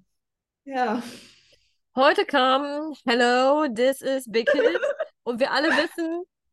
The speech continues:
Speaker 2: <laughs> ja, wunderbar.
Speaker 1: Ja.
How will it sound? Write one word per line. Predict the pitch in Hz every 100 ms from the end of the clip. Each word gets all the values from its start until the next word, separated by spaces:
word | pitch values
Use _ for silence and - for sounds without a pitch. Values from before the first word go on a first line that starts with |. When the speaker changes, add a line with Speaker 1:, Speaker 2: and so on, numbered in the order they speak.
| _ _ _ _
Speaker 2:
<laughs> | 254 302 294 269 254 302 320 330 311 _ - 480 523 587 571 605 571 571 320
ja, | 330 247 214 233 - -
wunderbar. | 247 233 269 277 247
Speaker 1:
Ja. | 254 294 294